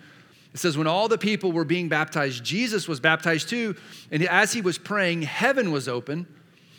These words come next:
and the Holy Spirit descended on him in bodily form like a dove. And a voice came from heaven saying, 'You are my son, whom I love. With you I am well pleased.'" Now, this is a really important passage of Scripture because the Trinity is there all together.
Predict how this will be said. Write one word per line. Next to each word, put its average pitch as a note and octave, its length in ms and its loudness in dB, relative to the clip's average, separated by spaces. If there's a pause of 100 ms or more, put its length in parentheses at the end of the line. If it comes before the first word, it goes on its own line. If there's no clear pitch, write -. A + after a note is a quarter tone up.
and D3 120 -2
the D#3+ 100 0
Holy A3+ 300 2
Spirit G#3 380 2
descended A3 420 -2
on F#3 140 2
him F#3 160 0
in D#3+ 80 -2
bodily E3+ 320 0
form F3+ 240 -6
like D#3+ 160 -2
a C3+ 60 -2
dove. C3+ 480 -2 (280)
And D#3+ 140 0
a - 20 2
voice G#3 320 4
came G#3 200 -2
from F3 160 -2
heaven F3 240 0
saying, D3+ 300 -2
'You G3+ 360 -4
are F3+ 320 2
my D#3 240 -2
son, D3 400 -4
whom F3 240 -4
I D#3+ 140 0
love. C#3 260 -2
With C#3 180 -6
you F3+ 240 -4
I D#3 180 0
am C#3+ 200 -2
well C#3+ 200 -2
pleased.'" C#3 380 -8 (320)
Now, C#3 80 -4
this G3 240 0
is E3+ 80 -8
a D#3 60 -2
really F#3 380 -2
important E3+ 360 -4
passage D#3+ 360 -4
of B2+ 80 -10
Scripture E3 340 -8
because C3+ 540 -6 (460)
the C3+ 60 -4
Trinity D3+ 560 -6
is B2 100 -8
there C3+ 180 -4
all B2+ 220 -8
together. A#2 460 -12